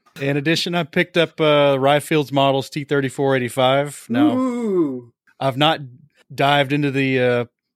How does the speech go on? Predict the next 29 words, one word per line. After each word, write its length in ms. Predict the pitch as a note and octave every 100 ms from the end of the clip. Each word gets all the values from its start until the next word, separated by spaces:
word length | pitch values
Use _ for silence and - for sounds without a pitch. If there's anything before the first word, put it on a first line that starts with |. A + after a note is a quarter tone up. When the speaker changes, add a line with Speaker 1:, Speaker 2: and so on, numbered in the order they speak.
| _ _
Speaker 1:
Plastic 400 | C#3 C3 C3+ -
Posse 320 | C3 B2+ A#2+
podcast, 760 | C3 C3 C3 C3 A#2 A2 - A#2
uh, 80 |
group 300 | G#2+ A#2+ C#3
build 400 | A2 A2 G#2+ G2+
yet. 380 | G#2+ G#2+ G#2 G#2+ - - - _
I 80 | B2
don't 80 | A2+
know 60 |
if 100 | G#2+
I 60 | A2
will. 280 | G2+ G2+ A2+
I 60 |
might. 320 | G#2+ G2 G2+ - _ - - E3 -
Um, 400 | B2 A#2 A#2 A2+ - _
it's 140 | - -
a 40 |
pretty 200 | A3 G3+
nice 260 | F3 D#3+ -
kit. 320 | E3 F3+ - _ _ -
I 80 | C3+
like 300 | C3+ C3+ D#3
it. 160 | D3 _
It 60 | C#3+
wasn't 320 | C#3 C3+ B2
that 180 | C#3 C3
expensive, 500 | - C3+ B2+ - A#2+
really, 360 | A#2+ B2+ C#3+